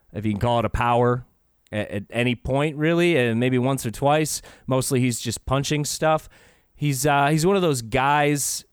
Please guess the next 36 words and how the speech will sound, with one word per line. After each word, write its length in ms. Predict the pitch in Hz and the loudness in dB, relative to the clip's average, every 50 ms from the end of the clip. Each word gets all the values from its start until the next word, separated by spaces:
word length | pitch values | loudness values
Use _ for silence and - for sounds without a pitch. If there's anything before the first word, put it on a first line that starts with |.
| _ _ | _ _
where 300 | - 117 123 127 123 123 | -6 -2 0 2 2 2
he 120 | 120 127 135 | 2 2 2
looks 180 | 151 147 - | 2 0 0
like 80 | 160 147 | -2 -2
he 80 | 135 123 | -2 0
played 240 | - 147 143 123 | 0 0 0 0
football 500 | - - 143 147 - - 151 143 135 127 | 0 -2 -2 -2 0 0 2 2 4 4
in 60 | 117 107 | 2 2
high 180 | 107 123 131 | 2 0 0
school 360 | 131 - - - 147 147 139 127 | 0 -2 -2 0 2 2 4 4
and 80 | 120 | 2
then 100 | 123 127 | 2 2
got 200 | 123 117 107 98 | 2 2 0 0
fat 440 | - - - - 123 123 131 131 - | -4 -6 -4 -2 0 0 0 -2 -4
'cause 160 | - - 110 | -4 -6 -4
he 60 | 107 107 | -4 -2
drank 260 | 113 120 120 113 - | -2 -2 -2 -2 -4
too 140 | - 131 123 | -4 -2 0
much, 320 | 120 120 117 110 - - - _ _ _ - | 0 0 0 -2 -6 -14 -18 _ _ _ -10
like, 200 | 110 101 101 101 - _ _ _ _ | -6 -6 -6 -6 -10 _ _ _ _
Natty 400 | - 110 104 107 110 113 117 113 | -4 0 0 2 2 2 2 2
Light. 400 | 107 104 104 110 120 131 135 - _ _ _ _ _ _ _ _ _ - | 0 2 2 2 2 0 -2 -4 _ _ _ _ _ _ _ _ _ -10
Uh, 300 | - 92 101 98 98 101 | -6 -4 -2 0 0 -2
so 300 | 101 - - 117 107 107 | -2 -2 -2 0 2 2
he's 120 | 107 104 | 0 -2
kinda, 220 | - - 127 117 110 | -2 -2 0 0 0
he 80 | 104 | 0
kinda 180 | - 143 135 123 | 0 0 0 0
looks 160 | 127 117 - | 0 0 -2
like 80 | 123 107 | -2 -2
a 80 | 95 | -2
thumb 460 | 95 - - - 123 123 127 131 131 127 | -4 -4 -4 -2 0 0 2 0 0 0
with 160 | 117 104 98 | -2 -2 -2
a 280 | 95 92 95 98 98 98 101 - _ _ _ _ _ _ _ _ _ _ _ _ - | -2 -4 -4 -4 -6 -8 -12 -18 _ _ _ _ _ _ _ _ _ _ _ _ -6
red 340 | 110 110 120 123 123 117 | -2 0 0 0 -2 -2
goatee. 640 | 113 127 123 120 113 - - 127 117 120 123 131 | 0 0 0 0 0 -2 0 0 2 2 2 0